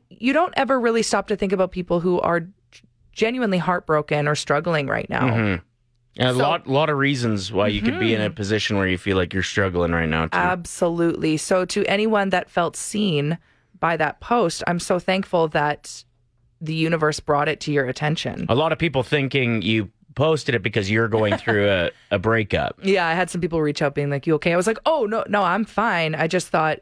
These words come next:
Speaker 1: it would be a nice thing to, to write online."
Speaker 2: It's pretty crazy that the holidays specifically, like,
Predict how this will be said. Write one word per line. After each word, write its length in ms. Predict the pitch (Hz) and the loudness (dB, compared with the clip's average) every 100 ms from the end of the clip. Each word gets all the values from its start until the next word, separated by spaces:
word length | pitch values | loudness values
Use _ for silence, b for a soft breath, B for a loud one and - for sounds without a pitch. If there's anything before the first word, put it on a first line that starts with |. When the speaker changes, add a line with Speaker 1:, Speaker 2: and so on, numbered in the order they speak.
| - | -4
Speaker 1:
it 80 | 151 | -2
would 180 | 156 | -2
be 140 | 160 160 | 0 0
a 60 | |
nice 280 | 151 147 143 | 2 0 -2
thing 300 | - 156 143 | -4 -2 -2
to, 400 | - 143 139 135 - b b b b b - | -2 0 0 0 -6 b b b b b -2
to 120 | 170 | 2
write 200 | 147 143 | 2 0
online." 460 | 139 139 127 135 b b b | 0 0 0 -2 b b b
Speaker 2:
It's 100 | - | -2
pretty 200 | 220 277 | -2 0
crazy 420 | - 220 226 185 | 0 0 0 0
that 380 | 151 156 139 123 _ | 2 2 2 0 _
the 220 | - 135 | -4 -2
holidays 500 | 123 147 160 147 135 | 2 2 2 2 0
specifically, 800 | 107 - 120 160 151 139 - 98 92 | -2 -4 0 0 0 -2 0 0 2
like, 360 | 98 92 - | 0 -2 -12